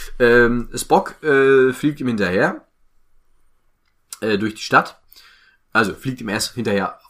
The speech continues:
nach San Francisco, läuft dann in der Stadt hinter ihm her. Ähm, McCoy findet heraus, dass Khan,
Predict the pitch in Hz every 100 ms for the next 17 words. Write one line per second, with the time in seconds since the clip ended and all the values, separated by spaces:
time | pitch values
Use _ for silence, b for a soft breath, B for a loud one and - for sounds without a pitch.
0 | _ _ - 104 95 101 101 139 139 151
1 | 135 107 110 - 107 110 - - - 139
2 | 117 113 101 - 127 120 98 92 110 151
3 | - B B B B B - 123 123 123
4 | 123 123 123 - - 123 127 - - 143
5 | 196 - 143 117 117 98 90 92 113 160
6 | - 104 101 - - - 143 117 95 98
7 | 110 156